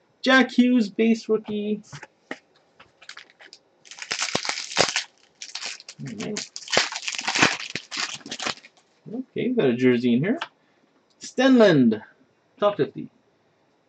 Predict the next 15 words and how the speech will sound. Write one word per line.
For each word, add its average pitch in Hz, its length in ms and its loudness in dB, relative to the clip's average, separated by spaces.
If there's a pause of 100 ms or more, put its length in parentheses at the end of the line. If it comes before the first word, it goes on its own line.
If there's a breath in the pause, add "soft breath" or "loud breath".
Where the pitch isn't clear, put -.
(180)
Dante 269 500 4
Fabro, 160 1080 8 (1000)
jersey, 208 720 0
rookie 196 300 0
jersey. 107 380 0 (1120)
Sandin 220 800 0 (240)
and 190 640 -2
Senshin, 160 640 -4 (260)
base 143 320 -8
rookie. - 240 -16
All - 640 -6
right, 170 160 6
one 175 140 6
oh 175 80 4
one. 175 260 8